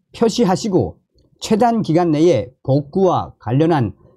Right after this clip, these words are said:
국가적인 강력한 대책을 강구하여 인민들에게 보다 훌륭한 삶의 터전을 안겨주실 결심을 피력했다라고 전했습니다. 재해 예방에 실패한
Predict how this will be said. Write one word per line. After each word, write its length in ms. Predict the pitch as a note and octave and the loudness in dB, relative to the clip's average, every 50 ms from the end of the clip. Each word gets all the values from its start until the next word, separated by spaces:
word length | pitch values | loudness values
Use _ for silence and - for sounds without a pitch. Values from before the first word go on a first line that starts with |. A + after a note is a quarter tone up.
| _ _ - | _ _ -2
국가적인 760 | F3 F3+ F3 - - G#3 F#3+ C#3 D#3+ D3+ F#3+ F3 C3+ A2+ - | -2 -2 -2 -2 -2 0 2 2 0 0 2 0 0 0 -4
강력한 580 | - - C3 D3 E3 E3+ D#3+ E3 - C#3+ C3+ A2+ | -4 0 2 2 2 2 0 -2 -2 -4 -2 -2
대책을 440 | A#2+ A2+ - - C#3+ D3 F3+ F3+ | -2 -4 -2 -2 0 2 2 2
강구하여 640 | E3+ C3+ C3+ C#3+ D#3 D#3 C3+ A#2+ D3 D#3+ B2+ E2+ - _ _ _ _ - _ _ _ _ | 2 2 0 0 2 2 2 2 2 2 0 -2 -4 _ _ _ _ -20 _ _ _ _
인민들에게 760 | - F3+ G#3 A#3 A#3+ A#3+ A#3+ A#3 G#3 G3+ G#3+ G#3+ F#3 F3+ D3+ - | 0 2 4 4 4 4 2 2 2 2 0 2 2 0 0 0
보다 500 | - C#3+ E3 D#3+ E3 B2+ G2+ F2+ F2+ _ _ _ _ _ _ _ _ | 0 0 0 0 0 -2 -2 -4 -8 _ _ _ _ _ _ _ _
훌륭한 640 | - - B3 A#3+ A3 A#3+ A3+ A3+ G3+ F3+ D#3+ B2 | -4 0 2 2 2 2 2 2 0 0 0 -2
삶의 640 | A2 - - - G#3+ A#3 A#3 G#3 G3+ E3+ B2+ - - | -4 -6 -2 0 2 2 2 2 2 0 0 -4 -6
터전을 560 | - - F#3 D3 E3 D#3 F#3 G#3 A3 - - _ _ _ _ _ _ | -4 -4 0 0 0 0 0 -2 -4 -6 -10 _ _ _ _ _ _
안겨주실 960 | - A#2 C3+ F3 G3 F3+ D#3 F3 D3+ B2+ - F#3+ F3+ - A#3+ F3+ A#2+ F#2 - _ _ _ _ _ _ _ _ _ | -2 0 2 2 2 2 2 2 0 0 -2 -4 -2 0 0 0 0 -2 -6 _ _ _ _ _ _ _ _ _
결심을 760 | - C3 C3 B2+ B2 C3 - - C3+ E3 F#3+ G#3+ F#3+ F3+ - - | 0 0 2 2 2 0 0 0 0 2 0 0 -4 -6 -10 -10
피력했다라고 1120 | - - G3 A3 A3 G#3 F3+ - - D#3+ - - D#3+ D3 C3+ C3 C#3 D#3 D3+ D3 C3+ - - | -4 -2 0 0 0 -2 -2 -4 -6 -4 -2 0 0 2 2 2 2 2 2 0 -2 -6 -10
전했습니다. 920 | - - C#3+ C3+ C3+ C3 B2 - - A2+ G#2+ G#2+ G#2+ G2+ F#2+ F2 E2 - - _ _ _ _ _ _ _ _ - _ _ _ _ - _ _ _ _ _ _ _ _ _ _ _ _ _ - _ _ - _ _ _ _ _ _ _ _ _ _ _ _ _ _ _ _ - | -4 -2 0 2 2 2 0 0 -2 -2 0 0 0 0 -2 -4 -6 -10 -16 _ _ _ _ _ _ _ _ -20 _ _ _ _ -20 _ _ _ _ _ _ _ _ _ _ _ _ _ -20 _ _ -20 _ _ _ _ _ _ _ _ _ _ _ _ _ _ _ _ -10
재해 560 | - - E3 D#3+ E3+ F3 F#3+ B3+ C4 C4 A#3 | -4 -2 2 2 2 4 4 4 4 4 4
예방에 520 | D#3 F#3 F3+ D#3 F3+ F3 G3+ G3 F3 D3 B2 | 2 0 2 2 0 0 2 0 0 -2 -2
실패한 720 | - - - A#3+ G#3+ - - E3+ E3+ F3 E3+ C#3 A2+ F#2 | -6 -8 -8 -8 -6 -2 0 2 2 2 2 0 -2 -6